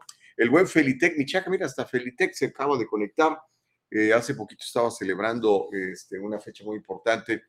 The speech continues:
Eh, gracias, mi buen Feli. Lamentablemente estuve fuera de la ciudad, pero te mandamos un abrazo. El buen Feli Michaca, a ver qué, a ver qué día lo invitamos también, ¿no? Mi querida Nicole. Martita Moreno dice, "Me tuvieron con pendiente ayer y qué bueno que ya están de regreso." Yes.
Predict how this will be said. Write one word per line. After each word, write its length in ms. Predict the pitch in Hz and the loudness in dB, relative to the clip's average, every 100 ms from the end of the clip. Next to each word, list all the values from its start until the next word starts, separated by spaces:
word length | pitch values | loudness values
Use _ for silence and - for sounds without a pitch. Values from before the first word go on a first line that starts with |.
| _ _ _ - | _ _ _ -2
Eh, 120 | 104 | 0
gracias, 340 | 104 120 117 | 4 2 2
mi 120 | 104 104 | -4 0
buen 440 | 117 117 113 - | 0 0 -6 -12
Feli. 360 | - 113 113 110 | 0 0 2 0
Lamentablemente 600 | 98 95 104 101 104 95 | 0 0 0 0 0 -4
estuve 280 | - 107 101 | -4 -2 0
fuera 380 | - 107 101 | 2 4 4
de 80 | 92 | 2
la 100 | 95 | -2
ciudad, 260 | - 117 120 | 0 0 0
pero 180 | 110 92 | -2 -4
te 80 | 95 | -6
mandamos 380 | 92 101 98 98 | -4 -4 -4 0
un 80 | |
abrazo. 560 | 90 95 117 113 127 - - - _ | 2 6 4 4 -2 -4 -16 -20 _
El 120 | 95 | -6
buen 240 | 90 120 120 | 0 0 0
Feli 240 | 127 120 | -2 -2
Michaca, 380 | 101 90 117 117 | -2 -2 -2 -2
a 20 | |
ver 120 | 117 | -6
qué, 340 | 120 113 95 - _ | -6 -12 -12 -16 _
a 60 | |
ver 160 | 98 104 | -10 -10
qué 80 | 104 | -8
día 120 | 110 | -10
lo 80 | 104 | -10
invitamos 460 | 71 - 107 95 | -12 -10 -10 -10
también, 380 | - 82 101 107 | -16 -8 -6 -6
¿no? 140 | 95 113 | -8 -10
Mi 120 | 92 | -8
querida 200 | 98 95 | -4 -4
Nicole. 320 | 92 127 135 135 - - - - | 4 6 6 4 -14 -20 -12 8
Martita 560 | 135 135 175 180 170 | 10 10 4 6 8
Moreno 440 | 143 113 127 143 131 | 10 8 8 6 4
dice, 220 | 123 120 | 0 -4
"Me 140 | 110 | -8
tuvieron 300 | 107 127 160 | -6 -6 -6
con 200 | 160 127 | -6 -8
pendiente 540 | - 101 101 127 135 110 | -6 -6 -6 -10 -8 -6
ayer 220 | 98 120 | -4 -4
y 60 | 127 | -6
qué 100 | 110 | -10
bueno 180 | 120 | -10
que 80 | - | -6
ya 60 | 107 | -6
están 180 | - 104 | -6 -10
de 80 | 85 | -4
regreso." 380 | 95 104 - - | -2 -2 -4 -8
Yes. 640 | 151 - 69 - - | -8 -6 -6 -6 -8